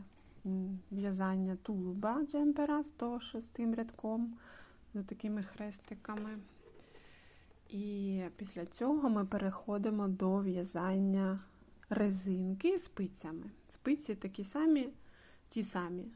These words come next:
не такі самі, а взагалі ті самі, якими ми в'язали резинку на початку джемпера, ну, по горловині.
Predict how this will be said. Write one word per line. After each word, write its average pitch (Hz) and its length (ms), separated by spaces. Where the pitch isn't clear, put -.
не 202 240
такі 196 220
самі, 185 320
а 180 80
взагалі 190 400
ті 185 160
самі, 254 400
якими 208 380
ми 190 180
в'язали 190 640
резинку 202 760
на 190 340
початку 190 1000
джемпера, 220 800
ну, 208 340
по 208 160
горловині. 190 580